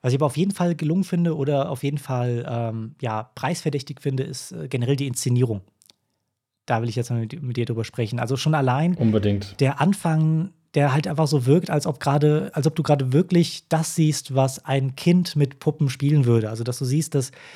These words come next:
Speaker 1: Barbie in die Dusche geht und es kommt kein Wasser runter, wie Barbie rutscht, also wie sie, welche Stellung sie mit ihrem Körper einnimmt, wie sie da runterrutscht. Ey, das sieht wirklich aus wie eine Barbie.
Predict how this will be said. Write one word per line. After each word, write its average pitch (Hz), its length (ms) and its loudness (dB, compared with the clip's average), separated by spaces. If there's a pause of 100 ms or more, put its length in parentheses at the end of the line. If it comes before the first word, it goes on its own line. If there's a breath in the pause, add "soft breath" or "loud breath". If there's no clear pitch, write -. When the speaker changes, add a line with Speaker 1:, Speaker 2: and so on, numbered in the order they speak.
(260 loud breath)
Speaker 1:
Barbie 151 260 2
in 147 60 4
die 151 60 4
Dusche 165 280 2
geht 147 240 2
und 143 60 -2
es 131 100 -4
kommt 160 160 -2
kein 143 180 0
Wasser 143 240 2
runter, 135 720 0
wie 156 160 -2
Barbie 139 380 -2
rutscht, 156 320 -4
also 123 260 -2
wie 147 100 -2
sie, 143 340 -6 (440)
welche 139 260 -2
Stellung 156 640 0
sie 147 180 -6
mit 143 100 -2
ihrem 127 140 -4
Körper 143 260 -2
einnimmt, 131 260 -2
wie 147 80 -2
sie 156 140 -2
da 139 100 0
runterrutscht. 139 520 -2
Ey, 143 140 -8 (120)
das 139 160 -8
sieht 139 160 -6
wirklich 165 220 -4
aus 147 160 -2
wie 143 40 -2
eine 139 120 0
Barbie. 135 420 0